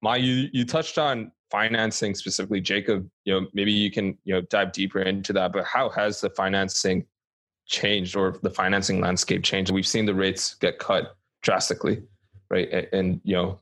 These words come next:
to unprecedented levels. And while I see the headlines, I don't quite understand what exactly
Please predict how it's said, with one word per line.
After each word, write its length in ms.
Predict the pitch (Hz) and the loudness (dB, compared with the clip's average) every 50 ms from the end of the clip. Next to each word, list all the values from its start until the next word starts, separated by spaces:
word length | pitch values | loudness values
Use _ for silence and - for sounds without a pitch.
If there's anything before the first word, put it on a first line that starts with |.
| _ - | _ -4
to 240 | - - 110 101 - - | -4 0 0 -2 0 0
unprecedented 800 | 101 104 95 - - 85 82 - 104 90 98 92 90 - 90 | 0 -2 0 0 0 0 0 0 0 0 0 0 0 0 0
levels. 500 | 92 90 90 90 95 92 90 90 - - - | 0 0 0 2 2 0 0 0 -4 -4 -2
And 320 | - 90 90 87 90 92 - _ _ _ _ _ _ _ _ _ _ _ - | 0 2 2 2 0 -2 -4 _ _ _ _ _ _ _ _ _ _ _ -8
while 380 | - 104 101 101 101 104 104 98 | -2 0 0 2 2 2 2 2
I 100 | - 95 | 0 0
see 240 | - - - 123 117 | 0 -2 -2 0 2
the 120 | 101 104 | 2 2
headlines, 540 | - - 110 110 110 107 104 101 104 95 101 | 0 2 0 0 2 2 0 0 0 2 2
I 160 | 98 98 95 - - | 0 0 -2 -4 -2
don't 260 | - 104 107 110 104 | 0 0 0 0 -2
quite 240 | - - 107 101 95 | -2 0 0 2 2
understand 520 | 95 95 95 92 - - 98 95 95 92 | 2 2 0 0 0 0 0 2 2 2
what 100 | 90 95 | 0 0
exactly 600 | 95 90 - - 101 - - - 98 98 - - | 0 0 0 2 2 2 0 0 -2 -2 -2 -2